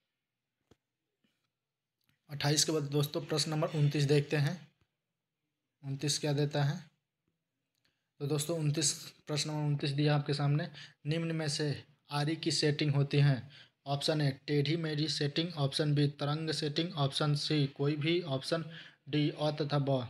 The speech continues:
दोस्तों, उत्तर हो जाएगा अ तथा ब, यानी ऑप्शन नंबर डी is right answer। ठीक है दोस्तों, प्रश्न नंबर तीस आपके सामने दिया है, लोहारीगिरी शॉप में प्रयुक्त निहाई में स्थूलन, स्थूलन ब्लॉक का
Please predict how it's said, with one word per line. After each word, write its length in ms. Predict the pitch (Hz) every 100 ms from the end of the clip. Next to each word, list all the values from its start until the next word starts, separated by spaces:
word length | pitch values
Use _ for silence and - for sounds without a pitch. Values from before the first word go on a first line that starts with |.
| -
दोस्तों, 300 | 139 139 151
उत्तर 260 | 143 151
हो 60 | 147
जाएगा 300 | 147 147 147 143 - _
अ 160 | 139 147
तथा 240 | 151 143 151
ब, 260 | 139 131 120 _ _ _ _
यानी 180 | 139 147
ऑप्शन 280 | 143 160
नंबर 160 | 147 147
डी 180 | 139 147
is 60 | 143
right 260 | 139 139 139
answer। 240 | 123 123
ठीक 180 | 123 147
है 60 |
दोस्तों, 300 | 156 151 175 156
प्रश्न 300 | 147 143 151
नंबर 260 | 151 165 - - - _ _
तीस 180 | 160 151
आपके 200 | 151 151
सामने 260 | 151 147 151
दिया 200 | 143 143
है, 80 | 151
लोहारीगिरी 600 | 147 135 139 160 147 147
शॉप 320 | - 143 143
में 100 | 143
प्रयुक्त 360 | 143 143 147 147
निहाई 360 | 147 135 139 151
में 340 | 143 135 139
स्थूलन, 920 | - - - - _ 156 147 143 160 151 - _ _ _ _
स्थूलन 540 | 147 - - 160 175 160 143
ब्लॉक 340 | 139 147 147
का 180 | - 151